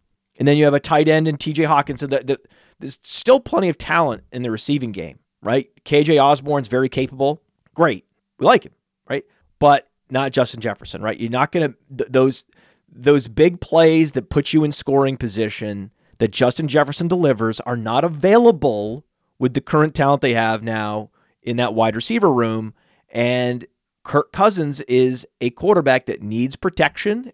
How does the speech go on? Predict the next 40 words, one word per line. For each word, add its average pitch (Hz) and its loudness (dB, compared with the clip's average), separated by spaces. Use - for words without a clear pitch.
and 123 -6
he 117 -6
needs 120 -4
playmakers 117 -2
around 131 0
him. 92 -8
He 180 -10
needs 127 -6
Jefferson 127 -2
and 127 -6
Thielen. 120 2
And 113 -4
when 120 -6
you 120 -4
pull 156 -2
those 151 4
away, 131 2
he's 147 -4
not 143 0
gonna 151 -4
be 147 2
able 147 2
to 139 -4
elevate 131 0
the 123 -10
team 151 -4
on 123 -2
his 117 -2
own. 156 2
That's, 110 -6
that's, 131 -2
that's 180 2
what 254 -4
forty 190 2
plus 170 0
million 151 -2
dollar 135 4
quarterbacks 123 0
look 120 -4
like, 160 2